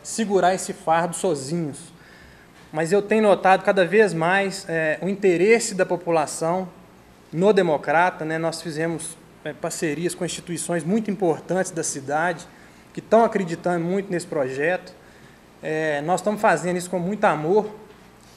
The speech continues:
com muita luta, porque aqui a gente perde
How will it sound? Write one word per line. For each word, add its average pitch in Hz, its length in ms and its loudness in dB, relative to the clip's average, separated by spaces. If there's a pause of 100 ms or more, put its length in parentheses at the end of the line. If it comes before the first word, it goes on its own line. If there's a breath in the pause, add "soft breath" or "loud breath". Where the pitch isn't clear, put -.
(140)
com 160 60 -8
muita 185 280 0
luta, 196 440 -2 (920)
porque 165 600 -4 (480)
aqui - 160 -4
a 190 80 4
gente 190 220 -4
perde 160 420 2